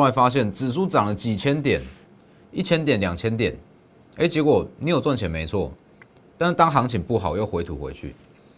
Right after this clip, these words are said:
这有什么意义？所以你加入会员跟着操作，我会帮你说避开这些风险，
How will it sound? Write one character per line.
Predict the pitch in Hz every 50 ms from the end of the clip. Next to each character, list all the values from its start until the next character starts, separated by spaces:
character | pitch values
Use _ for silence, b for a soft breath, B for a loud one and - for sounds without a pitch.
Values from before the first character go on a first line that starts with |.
| _ _ _ - _ - - -
这 | - 143
有 | 131 131
什 | 120 101
么 | 76 73
意 | 82
义？ | 82 62 73 71 - - - - - B B B B B B B B B 277 B B B B B B B B B B B B _ _
所 | - - 285 294
以 | 254
你 | 185
加 | - - 202 202
入 | 214 208 202
会 | 190 185 139
员 | 107 98 95
跟 | - 147 147
着 | 143 117
操 | 95 - - 107 104 104
作， | - - 107 87 73 - - - - - - - _ - - - - - - - - - - - _ -
我 | 127 120 107 104
会 | - 202 190 165
帮 | 131 - - 151 139 147 156 147
你 | 113 87 80
说 | 78 - - 104 104 98 - - b b b b -
避 | 175 156 120
开 | - - 127 113
这 | 101 117 113
些 | - 110 101
风 | 90 - 92 85 85
险， | 85 - 82 -